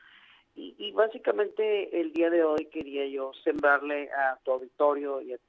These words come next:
planteártelo, el tema de la erosión del voto latino,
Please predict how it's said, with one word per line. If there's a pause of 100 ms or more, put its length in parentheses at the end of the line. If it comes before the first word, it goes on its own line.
(140)
planteártelo,
el
tema (140)
de
la
erosión
del
voto
latino,